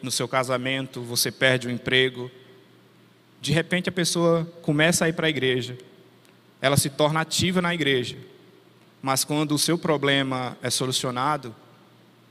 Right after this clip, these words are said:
ela para toda a dedicação e ela começa novamente a desprezar o culto, a desprezar a comunhão.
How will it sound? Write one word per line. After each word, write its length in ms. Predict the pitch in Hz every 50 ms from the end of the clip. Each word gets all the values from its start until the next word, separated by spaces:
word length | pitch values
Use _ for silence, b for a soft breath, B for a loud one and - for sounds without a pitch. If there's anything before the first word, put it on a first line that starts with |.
| _ -
ela 220 | - 127 127 135
para 320 | 131 - - 135 135 135 127
toda 220 | - - 143 143
a 20 | 143
dedicação 760 | 147 143 143 135 - 127 117 - - 131 127 135 135 139 139
e 60 | 139
ela 160 | 135 131 131
começa 340 | - 131 131 131 127 - 139
novamente 680 | 123 127 127 135 131 123 123 123 123 - - - 120 - B B B B B B B B B
a 80 | B 127
desprezar 540 | 123 123 - - 147 139 131 113 123 127 127
o 60 | 120
culto, 520 | - - 131 123 123 120 - - 123 123 - B B B
a 80 | B
desprezar 440 | 110 - - - 135 127 107 123 120
a 60 | 120
comunhão. 480 | 113 - 120 117 120 120 113 110 113 113